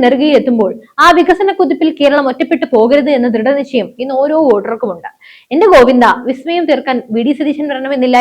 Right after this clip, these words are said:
എന്ന് ഞാൻ ഒരിക്കൽ കൂടി പറയുന്നു. നിങ്ങളുടെ അഹങ്കാരവും പിണറായിയുടെ ഏകാധിപത്യവും മാത്രം മതി. ഈ പ്രസ്ഥാനം ചരിത്രത്തിന്റെ ചവറ്റുകുട്ടയിലേക്ക് അധികം വൈകാതെ തന്നെ ഇറങ്ങിച്ചെല്ലും. വരാനിരിക്കുന്ന തെരഞ്ഞെടുപ്പുകൾ അതിന്റെ സാക്ഷ്യപത്രമായിരിക്കും. ഈ വിഷയത്തിൽ അപ്പോൾ നിങ്ങളുടെ അഭിപ്രായം എന്താണ്?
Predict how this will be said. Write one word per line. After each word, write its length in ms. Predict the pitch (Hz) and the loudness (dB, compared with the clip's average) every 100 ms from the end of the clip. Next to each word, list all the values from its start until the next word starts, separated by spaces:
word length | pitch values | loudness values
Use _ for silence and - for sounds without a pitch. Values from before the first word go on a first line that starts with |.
| 240 | 0
എന്ന് 160 | 233 226 233 | -2 -6 -6
ഞാൻ 100 | 233 226 | -2 -2
ഒരിക്കൽ 260 | 208 262 262 | -2 -6 -2
കൂടി 140 | 247 233 | -2 -2
പറയുന്നു. 280 | 170 170 160 _ _ _ 285 | -6 -8 -14 _ _ _ 0
നിങ്ങളുടെ 260 | 349 294 | 2 2
അഹങ്കാരവും 500 | 262 269 269 254 240 226 | 2 2 2 2 0 -2
പിണറായിയുടെ 420 | 269 269 294 294 226 | -2 0 0 2 2
ഏകാധിപത്യവും 560 | 233 240 247 240 254 202 208 | 2 0 -2 -4 -6 -6 -2
മാത്രം 440 | 247 311 349 349 254 | 2 2 2 0 2
മതി. 160 | 226 220 - _ 285 | 0 -2 -8 _ 2
ഈ 40 | 330 | 2
പ്രസ്ഥാനം 400 | 330 330 311 202 - | 2 2 2 0 0
ചരിത്രത്തിന്റെ 480 | 247 285 294 294 285 | -2 0 -2 -4 -2
ചവറ്റുകുട്ടയിലേക്ക് 720 | 226 233 269 277 262 247 247 - - | -4 -2 -4 0 2 2 0 -4 -4
അധികം 240 | 226 311 277 | -4 -4 0
വൈകാതെ 320 | 240 247 262 254 | 0 2 2 0
തന്നെ 160 | 220 185 - | -4 -6 -4
ഇറങ്ങിച്ചെല്ലും. 440 | 220 240 226 147 _ _ - _ - | -2 -2 -4 -14 _ _ -20 _ 0
വരാനിരിക്കുന്ന 520 | 294 349 359 330 320 | 4 4 4 4 2
തെരഞ്ഞെടുപ്പുകൾ 480 | 294 254 262 269 220 - 226 | 4 2 0 0 -2 -2 -2
അതിന്റെ 200 | 254 269 | -2 0
സാക്ഷ്യപത്രമായിരിക്കും. 840 | 247 247 285 285 240 185 185 - - _ _ _ _ | -2 -2 -4 -4 -4 -6 -8 -12 -18 _ _ _ _
ഈ 20 | 320 | 4
വിഷയത്തിൽ 280 | 339 349 330 285 | 4 4 2 4
അപ്പോൾ 140 | 294 247 254 | 2 0 0
നിങ്ങളുടെ 260 | 339 349 | 0 0
അഭിപ്രായം 340 | 254 233 240 226 | -2 0 0 0
എന്താണ്? 240 | 196 180 | -2 -4